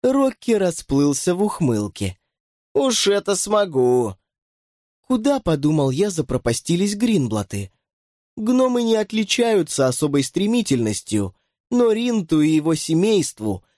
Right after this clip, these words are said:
полагалось бы уже появиться. И они появились. Я начал беспокоиться, не действует ли холодная погода на гномов так же,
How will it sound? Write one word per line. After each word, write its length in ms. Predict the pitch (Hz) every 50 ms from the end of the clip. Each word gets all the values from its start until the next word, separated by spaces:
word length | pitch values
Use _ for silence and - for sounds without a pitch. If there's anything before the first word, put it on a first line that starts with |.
| _ _ _
полагалось 640 | - 254 247 233 214 190 175 185 175 180 175 165 160
бы 140 | 160 175 175
уже 240 | 170 165 165 175
появиться. 840 | 160 - 220 233 226 226 202 160 127 113 - - - 101 92 90 - _ _ _ _ _ _ _ _ _ _ _ _ _
И 120 | - 294 285
они 300 | 269 254 240 226 226 214
появились. 920 | - - 196 208 208 202 202 175 147 120 101 98 104 101 98 - - - - _ _ _ _ _ _ _ _ _ _ _ _
Я 240 | - 226 240 233 233
начал 380 | 233 233 220 196 - 214 202
беспокоиться, 1080 | 190 175 190 180 - - 196 180 - - - 233 220 185 147 127 - - - 110 95 92 - _ _ _ _ -
не 200 | 262 247 247 226
действует 680 | 185 180 202 233 220 202 - - - 147 143 139 131 131
ли 100 | 131 123
холодная 560 | - 151 147 151 156 147 147 139 135 131 123
погода 500 | - 143 147 165 190 240 226 180 156 143
на 160 | 135 131 123
гномов 440 | 120 131 135 135 131 131 123 - - _
так 280 | - 247 240 196 123
же, 240 | - - 95 98 -